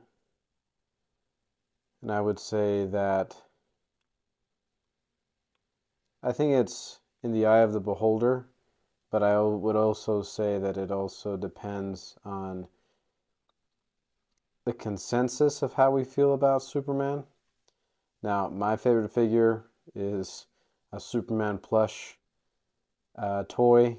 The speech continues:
that I've had since I was five, so I have a little bit of bias. I am an out-of-the-box collector, mostly,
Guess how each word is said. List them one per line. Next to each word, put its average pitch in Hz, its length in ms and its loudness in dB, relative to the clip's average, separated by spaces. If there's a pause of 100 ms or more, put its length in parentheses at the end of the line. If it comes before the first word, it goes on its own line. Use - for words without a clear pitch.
(140)
that 104 100 -8
I've 98 140 -2
had 104 180 0
since 101 220 -10
I 98 80 0
was 95 160 -4
five, 101 420 0
so 101 140 -6
I 101 160 0
have 95 140 -6
a 98 40 -4
little 98 160 -4
bit 98 80 -6
of 92 100 -8
bias. 98 600 -4 (640)
I 107 120 -2
am 107 180 0
an 107 60 -2
out-of-the-box 101 680 2
collector, 101 720 -2
mostly, 101 640 -4